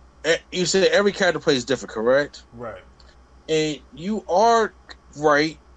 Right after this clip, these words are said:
Speaker 1: and, but I disagree with you in a sense that, in my opinion, they do kind of play the same. And this is what I mean by that.
Speaker 2: Mm-hmm.
Speaker 1: It's because you have one her-,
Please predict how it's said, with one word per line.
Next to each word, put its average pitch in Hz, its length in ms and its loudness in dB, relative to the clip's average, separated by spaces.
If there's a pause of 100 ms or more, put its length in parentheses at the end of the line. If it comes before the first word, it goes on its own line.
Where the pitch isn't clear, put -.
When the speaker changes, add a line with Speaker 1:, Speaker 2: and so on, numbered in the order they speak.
(360)
Speaker 1:
and, 156 240 2
but 143 140 0
I 143 140 0
disagree 165 360 -6
with 160 160 -8
you 151 120 -4
in 131 80 -4
a 120 40 -4
sense 123 300 -4
that, 123 180 0 (380)
in 151 160 2
my 190 240 4
opinion, 104 520 -4 (540)
they 165 200 2
do 160 280 -4
kind 156 240 -2
of 131 60 -14
play 151 100 -2
the 95 80 -10
same. 107 540 -4 (180)
And 131 120 -4
this 151 80 -6
is - 20 0
what 156 80 4
I - 20 -2
mean 135 160 -2
by 95 140 0
that. 76 180 -6 (240)
Speaker 2:
Mm-hmm. 117 260 -18 (280)
Speaker 1:
It's 165 160 0
because 147 560 0
you 151 160 -2
have 147 560 4 (480)
one 156 360 0
her-, 190 280 0